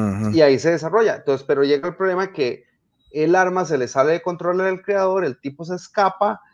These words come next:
Speaker 2: hace un desastre, al final lo tienen que, em, capturar,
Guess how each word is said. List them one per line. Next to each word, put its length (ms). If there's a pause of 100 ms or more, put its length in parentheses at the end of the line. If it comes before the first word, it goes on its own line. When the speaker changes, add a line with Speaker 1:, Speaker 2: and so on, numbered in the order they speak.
(120)
Speaker 2:
hace 280
un 140
desastre, 540
al 100
final 220
lo 100
tienen 340
que, 680 (540)
em, 480
capturar, 640